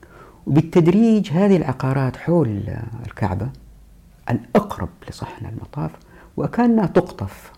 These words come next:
عقار عقار من خلال إقناع الملاك بالتنازل عنها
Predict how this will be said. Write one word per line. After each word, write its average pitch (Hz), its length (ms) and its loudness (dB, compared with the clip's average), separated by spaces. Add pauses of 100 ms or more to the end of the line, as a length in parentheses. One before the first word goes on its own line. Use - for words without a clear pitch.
(240)
عقار 156 640 -2
عقار 92 480 -8 (640)
من 139 120 4
خلال 170 520 2 (180)
إقناع 214 440 0
الملاك 143 560 -2 (920)
بالتنازل 175 540 2
عنها 135 420 -4